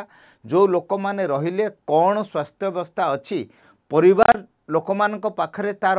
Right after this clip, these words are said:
ବାର୍ତ୍ତା ପହଞ୍ଚିବା କଥା, ଇଏ ସବୁ ପ୍ରସଙ୍ଗ ଆପଣ ସ୍ପଷ୍ଟ ଭାବରେ, ପ୍ରାଞ୍ଜଳ ଭାବରେ ଆପଣ ବର୍ଣ୍ଣନା କରିଛନ୍ତି। ନିଶ୍ଚିତ ଭାବରେ ଏ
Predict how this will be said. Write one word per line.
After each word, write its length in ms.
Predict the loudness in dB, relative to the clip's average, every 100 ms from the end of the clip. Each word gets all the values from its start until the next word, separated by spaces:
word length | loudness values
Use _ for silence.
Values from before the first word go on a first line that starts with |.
| 0
ବାର୍ତ୍ତା 340 | 0 0 0 0 0
ପହଞ୍ଚିବା 460 | -6 -6 -6 -4 -4 -4
କଥା, 240 | -10 -6 -8 _ _ _
ଇଏ 180 | -4 -4
ସବୁ 280 | -2 -6 -6 -8
ପ୍ରସଙ୍ଗ 440 | -10 -8 -10 -8 -8 -8 _ _ -6
ଆପଣ 420 | -6 -6 -8 -6 -6 -10 _ _ _ _
ସ୍ପଷ୍ଟ 520 | -20 -4 -4 -4 -2 0 4
ଭାବରେ, 380 | 2 2 -4 -6 _ _ _ _ 0
ପ୍ରାଞ୍ଜଳ 440 | 2 4 4 4 4
ଭାବରେ 360 | 2 -2 -4 -14 _ _ _ _
ଆପଣ 320 | -4 -2 -2 -2 -6 _ -6 -2
ବର୍ଣ୍ଣନା 420 | 0 0 0 0 0
କରିଛନ୍ତି। 520 | -2 -2 -6 -8 -12 -16 _ _ _ -6
ନିଶ୍ଚିତ 400 | -6 -4 -8 -4
ଭାବରେ 380 | 0 0 0 -4 -6 _ _
ଏ 80 | 0